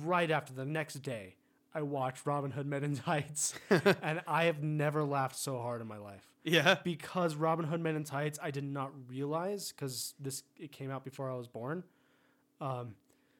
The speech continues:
Speaker 1: is a direct parody of Robin Hood, Prince of Thieves.
Speaker 2: Oh, really?
Speaker 1: Direct parody. It's fucking amazing. <laughs>
Speaker 2: Well, I love it because we could,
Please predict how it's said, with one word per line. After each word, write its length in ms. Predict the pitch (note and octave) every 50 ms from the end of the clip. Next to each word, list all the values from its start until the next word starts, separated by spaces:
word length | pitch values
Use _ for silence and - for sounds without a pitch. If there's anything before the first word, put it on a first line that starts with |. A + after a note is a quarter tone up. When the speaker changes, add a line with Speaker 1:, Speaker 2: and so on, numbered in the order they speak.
| _ _ _ _ _ _ _ _ _ _ _ _ _ _ _ _ _ _ _ _ _ _ _ _ _ _ _ _ _ _ _
Speaker 1:
is 200 | - G3 D#3+ C#3+
a 60 | D#3 D3+
direct 640 | C3 D3+ D3+ D3 C#3+ C3+ C#3 D3 C#3 A#2+ - - -
parody 460 | - C3+ D3 C#3 C#3+ D3 D3 D#3 D#3+
of 140 | D#3+ D3 C#3+
Robin 220 | D#3 E3+ F3+ B3+ C4
Hood, 260 | - - - - -
Prince 240 | - - G3 - -
of 100 | - -
Thieves. 340 | - - _ - - - -
Speaker 2:
Oh, 220 | D3 C#3+ C#3 C3 B2+
really? 400 | B2 A#2+ A#2+ A#2+ B2 C3+ C3 B2 - - -
Speaker 1:
Direct 920 | - G#3 G3+ F#3 F3 E3+ E3+ F3 F3 F3+ F#3 F#3+ F#3+ F#3+ F#3+ F#3 - - - - -
parody. 600 | - D#3 C#3+ A#2 A2 A2 G#2+ G#2+ G#2 G2+ - - _ _ _ _ _ _ - - - _ _ _ _ _ _ _ _ _ _ _ _ _ _ _
It's 160 | - D3+ - D#3+
fucking 440 | D#3 - C4 B3 A#3 - - A3+ F#3
amazing. 760 | E3 D#3+ D#3+ D#3 D#3+ - - - - - - A3 A3 G3+ - -
<laughs> 60 | - - - - _ _ _ _ _ -
Speaker 2:
Well, 100 | - D3+
I 80 | D3 D3+
love 200 | D3+ D#3+ E3+ F3+
it 140 | F3 D#3+ C#3+
because 340 | D3 C3+ C#3 D3+ D3 C3
we 240 | B2+ C3 D3 D#3+ F#3
could, 300 | F3+ - D#3+ C3 B2+ B2